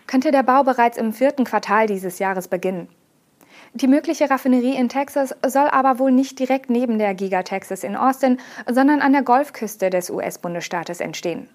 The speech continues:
In Robstown sollen per Schiff angeliefertes Lithiumerz zu Lithiumhydroxid in Batteriequalität verarbeitet werden. Später sollen weitere Batteriematerialien an dem Standort veredelt werden. Zudem heißt es,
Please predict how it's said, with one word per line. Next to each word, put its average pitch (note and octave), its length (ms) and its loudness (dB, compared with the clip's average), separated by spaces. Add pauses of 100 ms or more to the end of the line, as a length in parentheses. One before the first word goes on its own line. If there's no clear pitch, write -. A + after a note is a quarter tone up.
(580)
In D4 140 6
Robstown G3 640 2
sollen E3 300 -2
per F3 160 -6
Schiff G3+ 240 -4
angeliefertes G#3+ 760 2
Lithiumerz F#3+ 720 -2
zu G3 120 0
Lithiumhydroxid G#3+ 920 0
in F#3 120 -2
Batteriequalität F#3 880 -2
verarbeitet E3 520 0
werden. E3+ 300 0 (720)
Später D4+ 540 4
sollen C#4+ 240 6
weitere C4 320 2
Batteriematerialien E3+ 1000 0
an E3+ 160 -2
dem E3 140 -6
Standort E3+ 460 -2
veredelt F3 500 0
werden. D#3+ 340 -4 (760)
Zudem D4 380 4
heißt D4 240 2
es, C#4+ 160 2